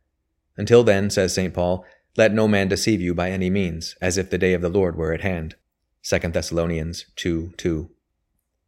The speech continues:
It is evident that the last two events, which Saint Paul declares are to mark the approach of the Great Tribulation, have not so far been fulfilled. Antichrist has not yet appeared, as we shall show in the next discourse.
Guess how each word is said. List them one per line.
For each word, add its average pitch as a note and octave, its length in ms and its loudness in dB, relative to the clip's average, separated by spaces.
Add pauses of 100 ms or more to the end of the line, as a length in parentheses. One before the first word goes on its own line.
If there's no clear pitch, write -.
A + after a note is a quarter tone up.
(380)
It A2+ 120 6
is G#2+ 100 4
evident A2 320 4
that G2 140 0
the F#2+ 80 4
last A#2 260 0
two G2+ 140 4
events, F2+ 320 -2
which F#2 160 0
Saint F#2+ 180 0
Paul F#2 160 2
declares F#2 400 0
are F2 80 0
to F#2 140 -4
mark F2+ 240 -2
the F#2 80 2
approach F2+ 340 0
of F2+ 80 -2
the F2 80 -4
Great F2+ 220 0
Tribulation, F#2 580 0 (220)
have F#2+ 140 0
not G2 180 0
so F#2+ 120 0
far F#2 220 0
been E2+ 160 -2
fulfilled. F2 460 -4 (560)
Antichrist F#2 640 0
has F2+ 100 -2
not F#2 180 -2
yet F2+ 140 0
appeared, F2 420 0
as F#2 160 0
we G2 80 2
shall F2+ 200 0
show F#2+ 260 2
in E2+ 80 -2
the F2 40 -2
next F2 240 -4
discourse. E2+ 500 -4